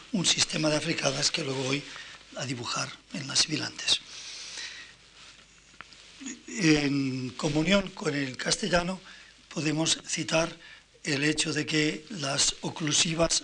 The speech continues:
sordas, eh, en las oclusivas sonoras, perdón, las oclusivas sonoras se pronuncian fricativas, así que se encuentran en posición intervocálica. Así en acabar, <clears throat> decimos en castellano,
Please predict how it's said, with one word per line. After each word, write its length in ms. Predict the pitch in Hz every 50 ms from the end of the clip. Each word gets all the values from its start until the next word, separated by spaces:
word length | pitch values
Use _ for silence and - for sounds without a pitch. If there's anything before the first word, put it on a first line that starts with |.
| -
sordas, 720 | - - - 180 175 165 143 143 143 156 - - - - - - - - - -
eh, 640 | 117 - - - - - - 196 131 - - 202 139
en 80 | 127
las 180 | 147 143 - -
oclusivas 460 | 165 123 160 175 170 196 170 175 156
sonoras, 400 | - 175 165 165 165 165 180 165
perdón, 360 | - - 170 147 143 139 - - - - - - - -
las 100 | 175 135
oclusivas 260 | 139 165 160 160 -
sonoras 460 | 185 180 170 170 170 175 180 180 - - - - -
se 220 | - - - 175 156
pronuncian 720 | - 151 147 160 160 160 160 160 160 - - 160 147 151
fricativas, 800 | - - 180 165 175 165 - - 160 143 135 151 147 143 - - - - - - - - - - - -
así 240 | - - - 175
que 100 | 147 160
se 120 | - - 151
encuentran 300 | 131 156 143 127 156 160
en 100 | 160 -
posición 400 | - 170 - - 151 120 135 131
intervocálica. 720 | 131 - - 135 123 120 - 147 143 139 139 - - - - - - - - - - - -
Así 380 | - 156 - - 165 151 139
en 120 | 139 139 139 - - - - - - - - - - - -
acabar, 640 | - - - - - - - 220 226 180 185 208 - -
<clears throat> 100 | - -
decimos 520 | 160 156 143 135 - - 160 147 139 -
en 80 | 151 131
castellano, 460 | 117 143 - - 196 170 170 185 190